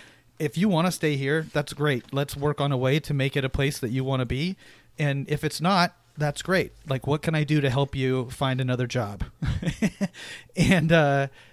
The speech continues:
have been able to have conversations with people that have, have been a lot more productive and I think prevented, like, kind of situations from boiling over. Um, now that said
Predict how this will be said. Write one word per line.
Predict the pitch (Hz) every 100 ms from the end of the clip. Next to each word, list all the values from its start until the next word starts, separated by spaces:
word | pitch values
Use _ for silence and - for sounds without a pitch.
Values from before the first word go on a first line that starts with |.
| -
have | 143 156 139 139
been | 156
able | 160 160 147
to |
have | 135 135 127 117 127 135
conversations | 139 127 123 131 117 120
with | 117
people | - 123 113
that | 110 113 - - - - -
have, | 127 120 110 - -
have | 123 110 - - 107 - - 135
been | 131 123
a | 123
lot | 117 113
more | 120 117 _
productive | - 139 139 131 131 127
and | 123
I | 120
think | 131 117 -
prevented, | 123 117 120 131 113
like, | 110 110 104 - - - - _ -
kind | 139
of | 120
situations | - 131 131 120 - 123
from | - 127
boiling | 120 123 117 117
over. | 117 104 90 - _ -
Um, | 123 117 107 107 _ _
now | 156 156
that | 151 147
said | - 165 107 -